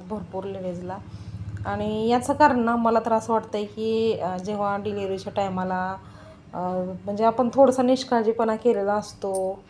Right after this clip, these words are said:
काही म्हणजे कानाला न बांधणं, हे ते असं काहीतरी केलेलं असतं, त्यामुळंच आपल्याला हे परिणाम भोगावे लागतात असं मला वाटतंय.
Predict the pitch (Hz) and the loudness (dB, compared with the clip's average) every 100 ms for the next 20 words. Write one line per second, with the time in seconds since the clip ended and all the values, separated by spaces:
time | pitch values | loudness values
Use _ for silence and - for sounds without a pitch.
0 | - 202 202 202 202 190 196 202 240 214 | -6 -4 -4 -4 -6 -4 -4 0 2 4
1 | 202 202 208 214 214 196 190 185 185 - | 2 0 2 2 2 2 -2 -6 -8 -10
2 | - - - - - - - 208 196 202 | -18 -20 -20 -20 -20 -6 0 0 0 -2
3 | 190 220 247 247 247 247 240 262 226 220 | 0 0 2 2 4 4 6 6 8 6
4 | 220 - 233 247 240 247 247 254 254 226 | 6 0 4 6 8 6 6 4 4 4
5 | 220 220 220 220 226 233 - 220 208 208 | 4 4 4 6 4 2 2 2 2 2
6 | 202 226 208 185 196 196 - 196 196 - | 4 4 6 4 4 0 -2 -2 -2 0
7 | 190 190 196 190 190 196 - 180 | -2 -2 -6 -2 0 -2 -6 -6